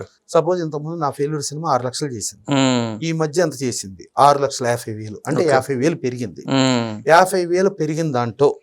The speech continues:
Speaker 1: నేను హీరో వాటాగా నాది ఒక ఇరవై పర్సెంట్.
Speaker 2: Hmm.
Speaker 1: అంటే అప్పుడు ఇరవై పర్సెంట్ అంటే నేను పదివేలు తీసుకోవచ్చు.
Speaker 2: ఓకే.
Speaker 1: ఇప్పుడు నేను ఇంతకుముందు తీసుకున్న దాన్ని పదివేలు పెంచుకోవచ్చు అని
Speaker 2: Hmm.
Speaker 1: అలా పెంచేవారు.
Speaker 2: ఓకే.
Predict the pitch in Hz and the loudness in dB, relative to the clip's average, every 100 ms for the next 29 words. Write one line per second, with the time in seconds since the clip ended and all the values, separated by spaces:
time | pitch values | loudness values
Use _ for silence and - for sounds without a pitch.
0 | _ _ _ _ _ 160 180 196 165 185 | _ _ _ _ _ 0 2 4 4 6
1 | 196 165 147 151 185 190 139 131 127 127 | 6 6 4 2 0 2 2 2 0 -2
2 | 117 - 110 98 _ _ - 135 131 123 | -2 -6 -10 -16 _ _ -4 0 2 2
3 | 110 - 160 190 214 - 170 151 160 151 | 0 -4 -4 0 0 0 -4 -2 -2 -4
4 | 147 151 139 143 214 175 180 220 156 123 | -8 -10 -12 -10 -8 -6 -6 -4 -2 0
5 | 139 160 127 - - - - - - 240 | -2 -2 -6 -10 -18 -20 -18 -8 -4 0
6 | - - 202 202 247 196 175 156 165 165 | 2 2 2 2 2 2 2 0 0 -2
7 | 185 175 - 165 147 170 202 151 156 196 | -4 -6 -8 -4 -2 0 0 0 2 2
8 | 190 156 - 147 113 - - 143 143 170 | 2 -4 -4 -2 -2 -4 -4 2 6 8
9 | 180 185 185 196 180 101 - - 139 143 | 8 6 0 0 2 0 -6 2 4 4